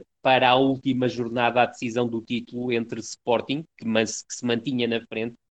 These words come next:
e Futebol Clube do Porto. Com isto, ah, o Benfica, na segunda volta, acaba por vencer Futebol Clube do Porto em casa, ah, e Sporting fora, sempre com Sabri a marcar os golos decisivos,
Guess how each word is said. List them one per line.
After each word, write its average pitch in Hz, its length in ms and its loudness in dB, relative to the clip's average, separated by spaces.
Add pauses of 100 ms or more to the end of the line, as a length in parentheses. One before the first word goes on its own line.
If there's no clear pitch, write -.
(260)
e 135 120 0
Futebol 120 420 -2
Clube 120 220 -6
do 120 60 -2
Porto. 110 340 -2 (380)
Com 165 260 6
isto, 147 400 0 (260)
ah, 110 380 4
o 131 140 0
Benfica, 135 760 2
na 135 160 4
segunda 147 460 2
volta, 135 520 2
acaba 135 380 2
por 131 220 -6
vencer 139 460 0
Futebol 131 440 -2
Clube 135 200 -8
do 127 40 -8
Porto - 280 -2
em 135 120 2
casa, 113 540 2 (420)
ah, 123 300 4
e 165 60 0
Sporting 127 840 0
fora, 151 640 4
sempre - 480 0
com 156 160 2
Sabri 123 520 2
a 120 40 2
marcar 120 380 2
os 113 100 -4
golos 120 380 0
decisivos, 131 680 -2